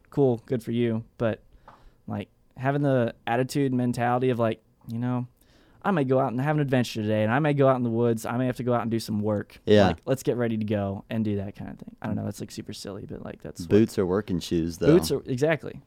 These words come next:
Speaker 2: Yeah.
Speaker 1: Yeah.
Speaker 2: Hmm.
Speaker 1: So, I don't know.
Speaker 2: That's
Speaker 1: That's
Speaker 2: interesting.
Speaker 1: Yeah. That's my little, my little plug for
Speaker 2: Good wisdom. Very
Speaker 1: yeah,
Speaker 2: nice.
Speaker 1: guys, <laughs> wear good shoes.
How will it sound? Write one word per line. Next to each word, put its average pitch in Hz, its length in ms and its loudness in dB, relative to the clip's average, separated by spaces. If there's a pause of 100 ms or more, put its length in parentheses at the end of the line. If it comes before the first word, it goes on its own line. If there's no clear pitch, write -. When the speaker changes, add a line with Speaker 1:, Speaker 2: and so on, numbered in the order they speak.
(200)
Speaker 2:
Yeah. 82 260 -2 (220)
Speaker 1:
Yeah. 113 240 -4
Speaker 2:
Hmm. 139 140 4 (260)
Speaker 1:
So, 113 320 -4 (180)
I 135 60 2
don't 127 100 4
know. 110 220 -2
Speaker 2:
That's 95 120 0
Speaker 1:
That's - 20 4 (100)
Speaker 2:
interesting. 78 400 -6 (140)
Speaker 1:
Yeah. 110 260 -2 (140)
That's 123 160 -6
my 131 100 0
little, 117 340 0 (140)
my 120 100 -4
little 113 200 -2
plug 107 320 -4
for 104 400 -8
Speaker 2:
Good 98 160 2
wisdom. 80 480 -2 (240)
Very - 140 2
Speaker 1:
yeah, 110 180 2
Speaker 2:
nice. 80 120 -8
Speaker 1:
guys, 120 460 0 (460)
<laughs> - 460 -20
wear 117 180 -2
good 107 160 -2
shoes. 98 420 -8